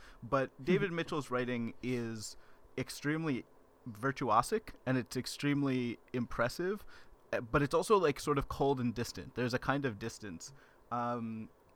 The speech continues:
Speaker 1: and I think sections like this one are rare, but when he does decide to do straightforward description, um, it's,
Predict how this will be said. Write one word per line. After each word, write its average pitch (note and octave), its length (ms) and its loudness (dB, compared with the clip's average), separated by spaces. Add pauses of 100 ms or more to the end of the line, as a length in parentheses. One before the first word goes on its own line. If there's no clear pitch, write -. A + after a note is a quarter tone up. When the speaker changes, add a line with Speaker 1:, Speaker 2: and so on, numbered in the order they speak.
(160)
Speaker 1:
and B2 540 -2 (260)
I B2+ 100 -2
think D#3 220 -6
sections C#3+ 520 -6
like B2 240 -4 (100)
this A#2 240 -10
one A2+ 380 -6 (100)
are A2+ 160 -2
rare, A2 460 -2
but C3 220 0
when A#2+ 180 0
he A#2+ 160 -6
does A#2 460 -4
decide A#2 440 -2
to B2+ 120 -8
do A2+ 500 -8 (640)
straightforward B2+ 560 -2
description, D#3+ 640 -4 (420)
um, A2 540 -2
it's, - 320 -10